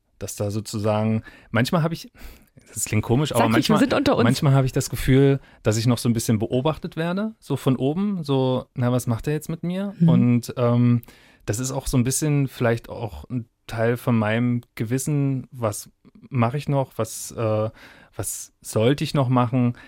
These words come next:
Speaker 1: Auch ein großes Thema, schneide ich irgendwo Kleidung auf, um jemanden anzukleiden? Ist teilweise gar nicht notwendig.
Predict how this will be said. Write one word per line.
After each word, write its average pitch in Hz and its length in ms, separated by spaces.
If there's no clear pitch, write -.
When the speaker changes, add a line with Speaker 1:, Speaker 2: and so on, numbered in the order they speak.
Speaker 1:
Auch 117 240
ein 117 140
großes 127 520
Thema, 123 560
schneide 110 420
ich 117 140
irgendwo 113 300
Kleidung 117 400
auf, 113 200
um 117 120
jemanden 113 360
anzukleiden? 113 800
Ist - 240
teilweise 107 380
gar 113 160
nicht 120 180
notwendig. 123 680